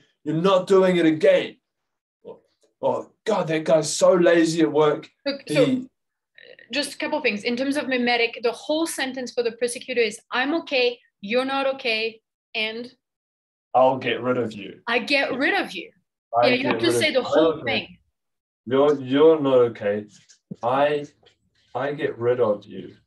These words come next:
Speaker 2: Yeah, get rid of you. And then, Tristan, you
Speaker 1: "I
Speaker 2: really
Speaker 1: get
Speaker 2: need
Speaker 1: rid
Speaker 2: to
Speaker 1: of
Speaker 2: get
Speaker 1: you."
Speaker 2: into this character of the boss. You know, "You fucked up. If you keep doing this, you'll get fired."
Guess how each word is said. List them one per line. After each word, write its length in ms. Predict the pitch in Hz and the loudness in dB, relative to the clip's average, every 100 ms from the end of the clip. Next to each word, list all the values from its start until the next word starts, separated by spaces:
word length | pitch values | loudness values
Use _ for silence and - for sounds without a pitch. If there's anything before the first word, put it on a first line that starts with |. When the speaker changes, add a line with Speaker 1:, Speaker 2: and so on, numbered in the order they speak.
| _ | _
Speaker 2:
Yeah, 240 | 302 254 - _ _ - | -8 -8 -10 _ _ -10
get 160 | 262 247 | -10 -6
rid 180 | 262 330 | -4 -4
of 160 | 214 | -4
you. 160 | 143 123 _ _ _ _ _ _ _ _ _ _ _ _ | -10 -20 _ _ _ _ _ _ _ _ _ _ _ _
And 180 | 247 247 | -8 -4
then, 160 | 294 359 | -4 -4
Tristan, 360 | 349 339 359 | -8 -8 -6
you 160 | 294 254 | -6 -6
Speaker 1:
"I 20 | |
Speaker 2:
really 240 | 226 320 349 | -4 -2 -2
Speaker 1:
get 80 | |
Speaker 2:
need 100 | 370 | -4
Speaker 1:
rid 80 | 233 | -6
Speaker 2:
to 40 | - | -6
Speaker 1:
of 40 | |
Speaker 2:
get 180 | 294 302 | -4 -4
Speaker 1:
you." 100 | 254 | -6
Speaker 2:
into 280 | 254 - 277 | -10 -10 -8
this 160 | 254 247 | -6 -8
character 400 | - 254 - 285 | -6 -6 -4 -6
of 320 | 233 233 196 | -2 -4 -4
the 80 | 220 | -6
boss. 560 | 185 254 196 - - _ _ _ _ | -2 0 -2 -6 -14 _ _ _ _
You 80 | 262 | -12
know, 80 | 220 | -12
"You 260 | 208 311 | -6 -6
fucked 260 | 320 311 311 | -4 -8 -4
up. 220 | 294 277 - _ _ - | -6 -6 -12 _ _ -10
If 180 | 277 | -6
you 100 | 320 | -6
keep 240 | 320 339 339 | -4 -4 -4
doing 180 | 294 285 | -4 -4
this, 180 | 262 | -4
you'll 120 | 247 208 | -8 -6
get 340 | 285 302 - - | -2 -2 -4 -4
fired." 640 | 285 285 285 285 277 269 | 0 2 2 0 -2 -6